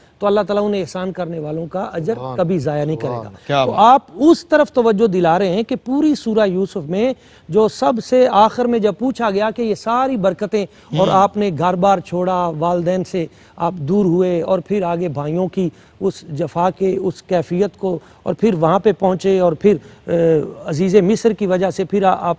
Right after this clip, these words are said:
Speaker 1: जेल में जो आपने सब्र किया और हर मरहले में आपने अल्लाह ताला की ज़ात व बरकात, आप पे तवक्कुल व यकीन,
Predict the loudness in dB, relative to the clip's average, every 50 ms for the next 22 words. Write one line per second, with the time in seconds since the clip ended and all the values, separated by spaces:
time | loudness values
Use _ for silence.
0 | -6 -6 0 4 6 6 6 4 2 0 0 -2 -4 -12 -10 0 4 6 6 6
1 | 6 4 0 -2 0 0 2 2 2 2 2 0 0 2 4 4 4 2 0 -8
2 | -20 -6 0 2 4 4 4 4 4 6 6 6 4 2 0 2 2 4 4 4
3 | 2 2 2 2 2 4 4 2 2 2 -2 -2 0 0 0 0 0 0 0 0
4 | 0 0 -2 -4 -4 -4 -4 -2 -2 -2 -2 -2 -2 -2 -4 -6 -6 -8 -8 -10
5 | _ _ _ _ 0 2 2 2 2 2 0 0 0 -2 -4 -4 -4 -2 -2 0
6 | 0 -2 -4 -4 -4 -4 -4